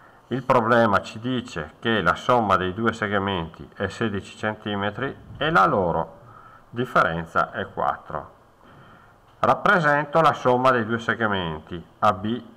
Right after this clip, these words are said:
e C D, mettendo in corrispondenza il punto B col punto C. Tolgo la differenza quattro e ottengo due segmenti esattamente uguali, di cui uno però è quello che vado cercando, che è il C D.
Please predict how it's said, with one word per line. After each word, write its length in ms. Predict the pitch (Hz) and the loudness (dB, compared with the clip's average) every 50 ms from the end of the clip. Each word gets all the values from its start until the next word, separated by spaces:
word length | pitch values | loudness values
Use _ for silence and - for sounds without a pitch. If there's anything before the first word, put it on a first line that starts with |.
| - | -14
e 140 | - - 110 | -10 -8 -8
C 180 | 110 - - 107 | -8 -10 -12 -12
D, 260 | 95 101 98 95 87 - - - - | -8 -6 -6 -6 -6 -8 -14 -14 -6
mettendo 480 | - 117 117 117 - 127 120 110 87 92 | -4 -4 -2 0 0 0 0 0 -2 -4
in 100 | 90 - | -8 -6
corrispondenza 720 | - 110 101 104 104 - 160 151 120 98 92 98 98 - 92 | -4 -4 -4 -4 -4 -4 -4 -2 -2 -2 -2 -4 -4 -6 -8
il 80 | 92 | -10
punto 360 | - - - 98 95 - 139 131 | -10 -10 -10 -10 -6 -2 -2 -2
B 320 | 95 82 92 95 - - | -2 -4 -8 -10 -10 -10
col 160 | - - 92 | -8 -8 -8
punto 340 | 82 - 98 92 85 - 101 90 | -8 -8 -12 -10 -8 -6 -8 -8
C. 260 | - - - 73 71 - - _ _ _ _ - - - - - - - - | -8 -10 -12 -14 -14 -14 -18 _ _ _ _ -20 -20 -20 -20 -20 -20 -8 0
Tolgo 460 | - 240 208 165 131 107 92 82 92 | 2 4 6 6 6 4 2 2 0
la 120 | 92 95 101 | 0 0 0
differenza 840 | 110 170 185 170 - 139 120 120 113 104 87 85 82 - - - | 0 -2 -2 2 4 4 4 4 4 2 0 -4 -4 -4 -4 -4
quattro 1000 | - - 104 92 82 80 - - - - 127 143 - - - - - - _ _ - | -4 0 2 2 4 2 2 0 -2 -2 0 0 -2 -4 -12 -20 -20 -20 _ _ -4
e 440 | 247 196 156 101 - - - - - | -2 0 0 -2 -4 -8 -18 -16 -8
ottengo 640 | - 185 208 208 - - 165 123 113 110 113 - 127 | -4 -4 -4 -4 -2 2 4 4 4 4 2 0 0
due 240 | 120 120 147 175 160 | 0 0 0 0 0
segmenti 840 | 165 - 127 117 135 127 131 131 107 90 87 85 - - 113 104 - - | 0 -2 -4 -4 -4 -4 -4 -2 -2 -2 -4 -8 -10 -10 -10 -10 -10 -8
esattamente 1120 | - 143 143 113 107 101 - - 113 98 92 87 85 85 82 82 - - 90 90 - - - - _ _ _ - | -6 -4 -2 0 -2 -2 0 0 0 0 0 -2 -4 -6 -6 -8 -8 -6 -6 -6 -8 -10 -16 -20 _ _ _ -8
uguali, 720 | 117 107 98 95 92 92 90 87 87 85 85 87 92 87 - - - - - - - - - - - - - - - - - - - - _ - | -8 -6 -6 -4 -2 0 2 2 2 2 0 -2 -4 -8 -12 -18 -20 -20 -20 -20 -20 -20 -20 -20 -20 -20 -20 -20 -20 -20 -20 -20 -20 -20 _ -10
di 80 | - | -10
cui 320 | 247 - - 294 269 254 214 | -10 -6 -4 -2 0 0 2
uno 320 | 180 151 127 107 98 95 | 2 2 2 2 2 2
però 480 | - 120 113 107 98 87 85 85 - - | 2 2 2 4 4 2 0 -2 -4 -4
è 160 | - 190 - | -4 -4 -2
quello 280 | - 127 120 139 196 | -2 -4 -2 -2 -2
che 100 | 185 - | -2 0
vado 240 | 107 101 95 92 90 | 0 0 2 0 0
cercando, 800 | 87 - 87 80 - - 143 135 120 98 85 82 80 76 - - - | -2 -4 -6 -6 0 2 4 4 4 4 2 -2 -8 -8 -10 -12 -10
che 160 | - 185 143 | -6 -4 -2
è 40 | 98 | -2
il 140 | 104 113 | -2 -4
C 200 | 113 - - 127 | -6 -6 -6 -6
D. 200 | 107 98 98 90 | -4 -6 -6 -8